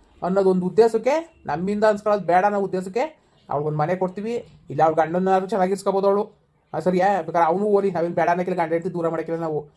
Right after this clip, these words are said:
ಮಾತ್ರ ನಾವು ಮಕ್ಕಳನ್ನೂ ಬಿಡೋರಲ್ಲ, ಅವ್ಳ ಕಳ್ಸೋಕ್ಕಿಲ್ಲ ಕಣಕ್ಕ ನಾವು, ಕಳ್ಸೋಕ್ಕಿಲ್ಲ ನಾವು. ಆ ಯೋಗ್ಯತೆನ ಕಳ್ಕೊಂಡು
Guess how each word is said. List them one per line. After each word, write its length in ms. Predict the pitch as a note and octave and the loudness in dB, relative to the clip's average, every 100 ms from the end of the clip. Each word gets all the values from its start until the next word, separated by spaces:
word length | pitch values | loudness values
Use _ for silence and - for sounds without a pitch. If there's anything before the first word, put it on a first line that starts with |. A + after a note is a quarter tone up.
| _ _ - | _ _ -8
ಮಾತ್ರ 180 | D3+ G3 B3+ - | 0 0 0 -10
ನಾವು 140 | D3+ | -8
ಮಕ್ಕಳನ್ನೂ 380 | D3+ C#3 E3+ E3+ | -8 -2 -2 -2
ಬಿಡೋರಲ್ಲ, 360 | D#3+ F3 G3 B3+ D#4 _ _ _ | 0 2 4 0 -2 _ _ _
ಅವ್ಳ 160 | D3 D#3 | -4 0
ಕಳ್ಸೋಕ್ಕಿಲ್ಲ 380 | F3+ F#3 A3 A3 | 2 2 2 0
ಕಣಕ್ಕ 160 | D#4+ | 0
ನಾವು, 260 | G#3 F3 D3 - _ | -2 -2 -4 -8 _
ಕಳ್ಸೋಕ್ಕಿಲ್ಲ 380 | F#3+ G#3+ G#3+ G#3 | -4 -2 0 0
ನಾವು. 180 | G3 F3+ _ _ - | 0 -4 _ _ -4
ಆ 40 | |
ಯೋಗ್ಯತೆನ 400 | D#3 F#3 G3 G#3+ | 0 2 2 0
ಕಳ್ಕೊಂಡು 600 | G3+ F#3+ G#3 A3 A3+ - | 2 2 2 2 -2 -6